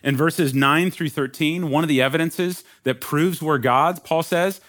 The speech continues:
is the indwelling of the Holy Spirit. The simple fact that the Spirit of God resides within us is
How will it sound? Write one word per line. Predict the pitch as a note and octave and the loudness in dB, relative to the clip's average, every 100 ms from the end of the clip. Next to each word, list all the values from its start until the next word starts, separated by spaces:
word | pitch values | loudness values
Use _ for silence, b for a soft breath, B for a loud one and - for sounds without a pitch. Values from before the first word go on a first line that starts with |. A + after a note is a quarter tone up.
| b b b b | b b b b
is | D#3 C#3 | 0 4
the | D3 | 2
indwelling | C3+ C3 D#3+ E3+ E3 | 4 4 4 2 2
of | |
the | C#3 | 0
Holy | B2 C#3 | 0 0
Spirit. | A#2+ - A2+ F#2+ | -2 -2 -2 -2
The | - | -6
simple | - F3+ F3+ | -4 -4 -2
fact | - E3 F3 - | 0 0 0 -2
that | A#2+ - B B | -4 -4 B B
the | A#2+ | -4
Spirit | B2 - - E3 F#3+ F#3 | -4 -6 0 4 4 2
of | C3 | 2
God | D3 C#3 C#3 C#3+ B2 | 2 4 4 2 0
resides | A#2+ A2+ A2 B2 C#3+ D3 D#3 B2+ | -2 -2 0 2 2 2 -2 -4
within | - B2 A#2 G#2 C3 C3 B2 | -8 -4 -4 -4 -2 -2 -2
us | G#2+ F2+ F2 - | -6 -8 -10 -8
is | A2+ | -8